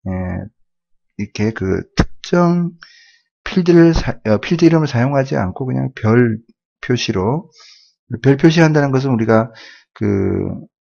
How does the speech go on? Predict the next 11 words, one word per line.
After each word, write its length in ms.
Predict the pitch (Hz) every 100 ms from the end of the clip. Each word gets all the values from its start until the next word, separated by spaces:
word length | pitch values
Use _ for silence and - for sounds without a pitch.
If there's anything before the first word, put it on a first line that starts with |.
| _ _
에스큐엘 340 | 107 - 165 143
언어에서도 760 | 107 110 104 98 92 90 - -
전체 300 | - 156 165
필드를 320 | - 151 147
대상으로 380 | 127 110 117 110
한다, 220 | 104 98
그런 240 | 95 120 104
의미가 260 | 92 104
되잖아요. 560 | 101 85 95 90 90 117
그래서, 400 | 98 92 117 151 - - - - - _
어, 100 | -